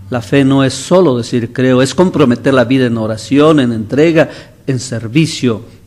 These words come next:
y todo confiados y puestos en las manos providentes de nuestro Padre Dios.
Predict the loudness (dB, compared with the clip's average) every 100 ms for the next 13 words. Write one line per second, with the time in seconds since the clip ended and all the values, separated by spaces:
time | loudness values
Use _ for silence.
0 | -10 -6 -6 0 2 4 2 -2 -8 -8
1 | -6 -4 -4 2 2 2 0 -4 -8 -20
2 | -20 -20 _ -4 -4 -6 2 2 2 -4
3 | -4 -4 -6 -14 -20 -20 -12 -4 -2 -2
4 | -2 0 4 4 0 -4 -4 -4 -2 0
5 | 0 -2 -4 -4 -6 -6 -8 -12 -6 -4
6 | -4 -6 -8 -8 -12 -18